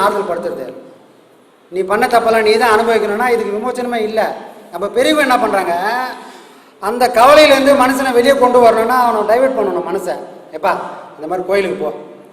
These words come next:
இவரு போய் ஒரு விளக்கு ஏத்து, உன் குறைகளை அவர்கிட்ட சொல்லு, உன் பாரம்லாம் தீர்ந்துரும், அன்னிலேருந்து நல்லா இருப்ப, இனிமேல் இந்த தப்பெல்லாம் பண்ணாத" அப்படின்னு சோர்ந்து போயிருக்கிற மனசை ஒரு தைரியப்படுத்தணும்னு அவன் மனசுக்கு காமிச்ச இடம் தான்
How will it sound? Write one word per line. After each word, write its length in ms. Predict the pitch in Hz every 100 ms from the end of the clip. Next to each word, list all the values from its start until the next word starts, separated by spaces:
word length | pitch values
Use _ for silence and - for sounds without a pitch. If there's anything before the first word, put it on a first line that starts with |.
| -
இவரு 200 | 165 160
போய் 140 | 190 185
ஒரு 80 | 156
விளக்கு 220 | 165 - 160
ஏத்து, 180 | - - - - - _ _ _ _ _ _ 165
உன் 160 | 165 190
குறைகளை 300 | 214 226 196
அவர்கிட்ட 260 | 180 190 202
சொல்லு, 220 | 202 214 151 - - - - - - _ _ _ -
உன் 160 | 160 165
பாரம்லாம் 380 | 190 190 190 190
தீர்ந்துரும், 420 | 180 170 180 156
அன்னிலேருந்து 420 | 175 180 180 185
நல்லா 160 | 165 185 170
இருப்ப, 180 | - 156 127 - - 156
இனிமேல் 320 | 180 202 214 202
இந்த 120 | 185
தப்பெல்லாம் 380 | 170 202 196 170
பண்ணாத" 300 | 175 185 160 160 143 - - - 170
அப்படின்னு 380 | 196 202 185 190 240 285 - - - - 214
சோர்ந்து 380 | 269 311 302 277
போயிருக்கிற 400 | 254 226 220 202 175 190
மனசை 340 | 247 285 277 277 254
ஒரு 100 | -
தைரியப்படுத்தணும்னு 880 | 220 269 269 233 208 214 196 190 226 262 - - - 180
அவன் 220 | 190 190
மனசுக்கு 480 | 233 262 254 226 226
காமிச்ச 260 | 202 220 220 208 202
இடம் 280 | 226 226 254
தான் 160 | 269